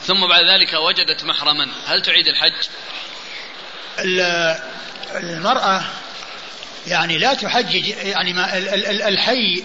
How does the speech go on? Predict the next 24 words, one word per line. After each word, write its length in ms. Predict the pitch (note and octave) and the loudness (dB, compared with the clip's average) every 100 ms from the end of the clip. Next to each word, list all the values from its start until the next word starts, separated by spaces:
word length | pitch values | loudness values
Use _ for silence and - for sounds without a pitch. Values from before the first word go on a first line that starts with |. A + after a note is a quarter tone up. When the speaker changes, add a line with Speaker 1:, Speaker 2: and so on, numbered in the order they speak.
| - G3 | -2 0
Speaker 2:
الحي 400 | F3+ G#3+ B3 G#3+ | 2 4 4 4
لا 120 | A3+ | 4
يحج 380 | G3+ A3+ F#3 G#3 | 4 2 2 2
عنه 240 | A3 G3+ | 2 2
إلا 140 | A3 | 2
في 120 | G3+ - | 2 2
حالتين 380 | F#3+ F3+ G3 | 2 4 2
اثنتين، 420 | F#3 E3+ E3+ E3 - - - - - - - - - - - - | 2 0 0 -2 -2 -12 -14 -14 -14 -14 -14 -14 -14 -14 -14 -6
لا 180 | D#3+ G3+ | 2 4
يحج 380 | A3+ - A3 F#3 | 4 4 2 4
عنه 320 | F#3+ A3+ F#3 | 4 4 4
إلا 200 | A3 G#3 | 4 4
في 160 | G#3+ F#3 | 2 2
حي-، 260 | G#3+ A3 | 2 2
حالتين 360 | - G#3+ G3 G3+ | 2 2 2 2
اثنتين: 240 | E3+ F3+ | 2 0
أن 120 | F#3+ | 2
يكون 260 | G#3+ G#3 A3+ | 2 2 2
هرما 420 | G3 A#3+ A#3 A3 | 2 4 4 4
كبيرا 520 | G#3+ G3 A3 B3+ C4+ C4+ - - - - - - | 2 2 4 4 2 -2 -10 -10 -10 -10 -8 0
لا 220 | F#3+ G3+ | 4 4
يستطيع 380 | - G3+ G3 D#3+ | 2 0 2 2
الركوب 380 | E3+ E3 G3+ | 0 2 2
والسفر، 380 | E3 - F3 D3 | 2 2 0 -2